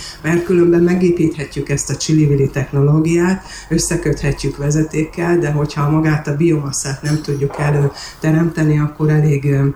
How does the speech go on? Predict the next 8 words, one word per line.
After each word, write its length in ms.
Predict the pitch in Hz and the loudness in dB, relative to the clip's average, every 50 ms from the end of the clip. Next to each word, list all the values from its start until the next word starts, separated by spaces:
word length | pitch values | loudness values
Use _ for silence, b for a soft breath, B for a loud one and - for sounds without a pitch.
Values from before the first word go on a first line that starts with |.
| B B B B B B | B B B B B B
érdekes, 640 | 135 139 139 131 131 120 - 113 117 - - - 127 | -2 -2 -2 -2 -4 -6 -6 -6 -6 -4 -4 -4 -4
ö, 40 | 131 131 135 - | -4 -4 -4 -4
helyzetek 580 | - 151 143 143 135 135 135 - 131 - - | -2 0 0 2 2 0 -2 -2 -4 -6 -4
alakulhatnak 800 | 131 131 131 127 - - 131 127 - 127 120 - 156 123 117 - | -2 -2 -2 -4 -6 -6 -6 -6 -4 -6 -6 -6 -6 -6 -6 -4
ki, 280 | - - 185 175 170 - - - - | -2 0 0 0 0 -2 -6 -12 -8
de 60 | 131 139 | -4 0
megnyugtatott, 920 | 143 151 156 156 151 147 143 143 - - 135 135 - - 135 - - - | 2 4 4 4 6 4 4 2 2 0 -2 -2 -2 -4 -6 -6 -6 -6
ö, 160 | 139 135 135 | -4 -2 -2